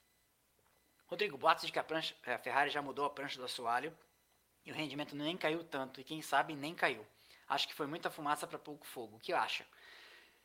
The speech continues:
É, então, eu acho que a gente vai poder saber mais a este respeito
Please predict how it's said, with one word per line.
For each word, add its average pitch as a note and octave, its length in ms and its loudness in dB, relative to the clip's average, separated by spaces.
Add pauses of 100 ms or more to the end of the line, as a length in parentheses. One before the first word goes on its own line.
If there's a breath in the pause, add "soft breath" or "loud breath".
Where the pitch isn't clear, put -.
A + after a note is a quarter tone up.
(360 loud breath)
É, A#3+ 180 12
então, F#3 480 12
eu F3+ 160 12
acho A#3 160 12
que C4 60 2
a C4 40 6
gente A#3+ 100 0
vai A3+ 80 12
poder F#3 220 4
saber C#3 480 6
mais D#3 460 12
a B2 100 8
este B2 300 0
respeito A#2+ 680 -2